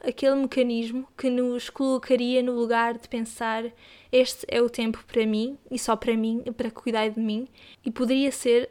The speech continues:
essencial neste momento. Mas bem, não ficou no Código de Trabalho e neste momento,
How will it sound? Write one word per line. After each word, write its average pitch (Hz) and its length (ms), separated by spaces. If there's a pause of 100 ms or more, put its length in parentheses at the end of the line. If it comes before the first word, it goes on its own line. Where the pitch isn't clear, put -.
essencial 247 680
neste 240 280
momento. 208 340 (200)
Mas 247 160
bem, 285 180
não 254 160
ficou 240 640
no 247 160
Código 233 400
de - 80
Trabalho 247 480 (360)
e 269 140
neste 247 320
momento, 254 500